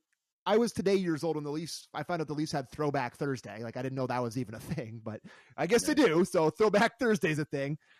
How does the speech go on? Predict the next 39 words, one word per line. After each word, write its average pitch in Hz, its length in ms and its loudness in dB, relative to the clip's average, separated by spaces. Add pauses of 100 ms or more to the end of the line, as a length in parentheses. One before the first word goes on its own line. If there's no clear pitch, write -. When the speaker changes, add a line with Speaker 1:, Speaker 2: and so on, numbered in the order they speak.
Speaker 1:
They're 170 80 0
gonna 180 180 0
have 185 220 2
the 175 80 2
different 196 320 0
one 190 140 0
for 196 80 -2
Speaker 2:
I - 20 0
was 170 60 0
Speaker 1:
Next 165 160 -2
Speaker 2:
gonna 160 80 0
say, 190 100 0
the - 20 2
Speaker 1:
Generation. 170 560 0 (200)
Speaker 2:
Instagram 170 200 2
trend 143 440 0
from, 131 240 -2
like, 117 340 0 (220)
fifteen 185 480 4
years 175 240 6
ago. 170 280 8
Speaker 1:
<laughs> 349 360 4
Speaker 2:
Like, 285 240 2 (420)
"We're 285 220 10
on 311 320 10
it. 196 100 4
We're, 233 160 4
aren't 262 280 6
we 262 160 4
hip?" 233 840 -2
<laughs> 233 100 0 (1000)
So 302 280 2
trendy. 262 560 0
The 302 240 -6
Leafs 320 80 -4
are 233 40 0
Speaker 1:
Hashtag 262 460 4
follow 262 320 6
Friday. 226 640 4